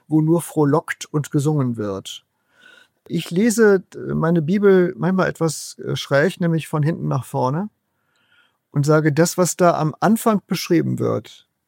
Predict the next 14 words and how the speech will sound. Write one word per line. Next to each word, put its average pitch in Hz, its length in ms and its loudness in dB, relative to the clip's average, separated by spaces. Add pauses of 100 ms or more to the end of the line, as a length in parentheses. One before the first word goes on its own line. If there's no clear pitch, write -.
(140)
das - 300 -8
Kapitel 175 640 2
von 151 340 -2
dem 143 240 0
großen 156 560 0
Garten, 139 580 0
in 127 200 -6
dem 131 200 -4
die 135 100 -4
Menschen 139 420 -6
in 135 160 -8
Eintracht 151 560 -4
beieinander 139 580 -2
sind 113 420 -10